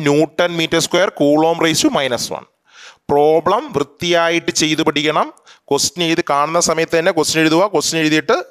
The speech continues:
ഫിഗർ വരച്ച് ചെയ്യുക. ഒരു ആൻസർ കാൽക്കുലേറ്ററിനകത്ത് അടിച്ച് നോക്കണം. കാൽക്കുലേറ്റർ അടിച്ച് നോക്കുന്ന സമയത്ത് ആൻസർ നമുക്ക് ലാസ്റ്റ് ആൻസർ ആണ് ഈ പറഞ്ഞിരിക്കുന്നത്, one point eight eight into ten raise to five Newton meter square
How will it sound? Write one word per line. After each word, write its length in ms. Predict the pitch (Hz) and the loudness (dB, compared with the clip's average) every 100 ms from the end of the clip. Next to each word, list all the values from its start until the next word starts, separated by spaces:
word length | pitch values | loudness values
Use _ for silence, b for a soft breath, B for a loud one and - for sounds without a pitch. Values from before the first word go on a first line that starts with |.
| _ _ b b b _ _ - | _ _ b b b _ _ -8
ഫിഗർ 240 | 135 143 151 | -2 2 4
വരച്ച് 260 | 139 135 262 123 | 2 0 -4 -6
ചെയ്യുക. 540 | 98 85 - _ B B B _ - | -6 -10 -14 _ B B B _ -4
ഒരു 100 | 135 131 | -2 -2
ആൻസർ 260 | 147 165 170 | -4 -4 -2
കാൽക്കുലേറ്ററിനകത്ത് 720 | 143 147 - 165 156 165 160 | -2 -2 -2 -4 0 0 0
അടിച്ച് 240 | 147 139 156 | -2 -2 -2
നോക്കണം. 340 | 156 147 160 277 - B B - | -2 0 -2 -2 -10 B B -4
കാൽക്കുലേറ്റർ 400 | 135 139 151 156 147 | -2 0 0 2 2
അടിച്ച് 180 | 139 156 | 0 0
നോക്കുന്ന 240 | 143 147 156 | 0 -2 -2
സമയത്ത് 340 | 147 143 - - - 135 | -2 -2 -4 -4 -4 -6
ആൻസർ 260 | 139 151 147 | -4 -2 0
നമുക്ക് 180 | 143 139 | 0 0
ലാസ്റ്റ് 300 | 135 139 147 | 0 0 -2
ആൻസർ 240 | 143 147 143 | -2 -2 -2
ആണ് 80 | 143 | 0
ഈ 20 | 143 | -2
പറഞ്ഞിരിക്കുന്നത്, 460 | 139 139 139 147 180 131 | 0 -2 0 2 4 2
one 120 | 135 135 | 2 0
point 200 | 143 135 | 0 0
eight 100 | 135 139 | -2 -2
eight 100 | 139 | 0
into 120 | 147 139 | 0 0
ten 120 | 131 | -2
raise 140 | 131 127 | -4 -2
to 80 | 127 131 | -2 -2
five 200 | 127 175 233 | 0 -2 0
Newton 280 | 123 123 131 | 0 0 -4
meter 160 | 123 117 | -4 -8
square 260 | - 143 | -2 0